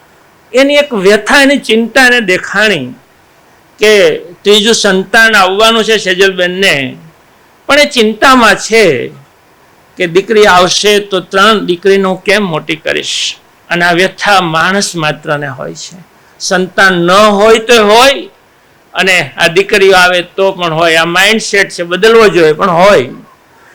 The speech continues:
એણે એટલું જ કીધું, એને એની વ્યથાને દૂર કરવા માટે કે, "દિનેશભાઈ, દીકરો આવે તો ઓકે, તમારે બે દીકરીનો એક દીકરો, તમે ખુશ, પણ ધારો કે દીકરી આવે તો તમે ઈચ્છો છો,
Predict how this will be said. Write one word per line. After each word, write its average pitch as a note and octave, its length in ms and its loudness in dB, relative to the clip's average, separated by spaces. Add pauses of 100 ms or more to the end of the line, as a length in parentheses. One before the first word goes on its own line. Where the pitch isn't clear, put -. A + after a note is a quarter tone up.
(260)
એણે C#4+ 200 0
એટલું D4+ 280 -2
જ C4 80 -8
કીધું, B3 440 0
એને A3+ 240 0
એની A3 260 -2
વ્યથાને G3 440 0
દૂર F#3+ 240 2
કરવા F3 300 4
માટે D#3+ 360 -2
કે, D3+ 360 -2
"દિનેશભાઈ, F#3+ 800 0 (1300)
દીકરો E3+ 320 0
આવે A3 300 4
તો A#3+ 160 4
ઓકે, B3 280 2
તમારે F#3 340 -2
બે G3 160 0
દીકરીનો G3 300 0
એક F#3 120 -6
દીકરો, F#3+ 260 0
તમે E3+ 240 -2
ખુશ, - 500 -2 (560)
પણ C#4+ 280 0
ધારો A#3+ 420 0
કે A#3+ 140 -4
દીકરી G#3 380 -2
આવે F#3+ 440 2 (440)
તો F3 100 -2
તમે F#3 480 -2
ઈચ્છો G#3+ 360 0
છો, A3+ 460 -2